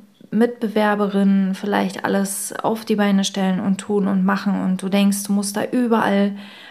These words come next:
auf allen Hochzeiten mittanzen. Ähm, und dieses Gefühl von Überforderung, das ist eigentlich ein ganz deutliches Zeichen dafür, dass Fokus eine gute Strategie sein kann. Und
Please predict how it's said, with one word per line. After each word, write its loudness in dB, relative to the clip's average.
auf -4
allen 4
Hochzeiten -2
mittanzen. -2
Ähm, 0
und 2
dieses 0
Gefühl 0
von 2
Überforderung, 2
das -4
ist -6
eigentlich -2
ein 0
ganz 0
deutliches -4
Zeichen -2
dafür, -2
dass -2
Fokus 2
eine 0
gute -4
Strategie -6
sein -6
kann. -8
Und -4